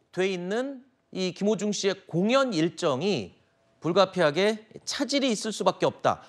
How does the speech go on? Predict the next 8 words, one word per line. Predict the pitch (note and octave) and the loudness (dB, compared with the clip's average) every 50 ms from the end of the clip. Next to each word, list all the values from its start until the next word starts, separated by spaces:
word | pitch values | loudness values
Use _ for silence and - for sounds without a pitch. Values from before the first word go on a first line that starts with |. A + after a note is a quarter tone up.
| - - | -14 -4
오늘 | - C3+ D#3+ G3+ A3 A#3 C#4+ D4+ D#4 | 2 4 4 6 6 4 4 2 2
공연은 | A#3 C#4+ C#4+ C#4 C#4 C#4 C4+ C#4+ C4+ | 2 0 0 2 2 2 0 -2 -4
할 | C4+ C4+ C4 | -6 -8 -8
수 | - C4 | -8 -8
있을지 | A3+ F#3+ - G#3 G3 - G#3 | -8 -6 -6 -8 -6 -4 -2
모르겠지만 | G3 E3+ D#3 D3+ D3+ C#3+ C#3+ - C3+ E3 G3+ D#3+ G#2 F#2 - _ _ _ _ _ _ _ - | -2 -2 -2 -2 -4 -6 -6 -6 -2 -2 0 0 -2 -4 -10 _ _ _ _ _ _ _ -4
내일 | A2 C3+ D#3 F3+ A3+ B3+ C#4 C#4 | 0 2 4 4 4 4 2 2
공연은 | G#3 B3 A#3 A3 A3 A3 A#3+ C4 C4+ C4+ C4 B3+ | 0 0 0 0 2 2 2 2 0 -2 -4 -8